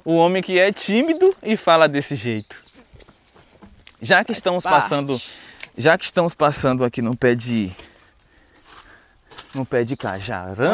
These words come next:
Speaker 2: Olha, vou trazer o esterco pra ele.
Speaker 1: É, vamos dar uma mãozinha de adubo pra ele. Eu não sei por qual motivo, ele já tem quase um
Speaker 2: Mas
Speaker 1: ano.
Speaker 2: ele já tá bem melhor,
Speaker 1: Já
Speaker 2: depois
Speaker 1: tá
Speaker 2: que
Speaker 1: fazendo aniversário, pessoal. Só que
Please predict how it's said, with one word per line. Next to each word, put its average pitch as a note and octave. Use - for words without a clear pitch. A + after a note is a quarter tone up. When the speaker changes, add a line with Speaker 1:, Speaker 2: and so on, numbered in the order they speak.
Speaker 2:
Olha, A3
vou G3+
trazer G3
o G3+
esterco C4
pra G3+
ele. E3+
Speaker 1:
É, B2
vamos F3+
dar D#3
uma D3+
mãozinha D3
de C#3
adubo C3+
pra D#3
ele. C#3+
Eu G3+
não D#4+
sei A#3+
por G#3
qual D#3+
motivo, E3
ele F3+
já F3+
tem F#3
quase G#3
um G4
Speaker 2:
Mas G#3
Speaker 1:
ano. D4
Speaker 2:
ele D#4+
já E4
tá E4+
bem E4+
melhor, F4
Speaker 1:
Já D4+
Speaker 2:
depois B3+
Speaker 1:
tá F#3+
Speaker 2:
que A3
Speaker 1:
fazendo G3+
aniversário, G#3
pessoal. F#2+
Só D#3+
que F#3+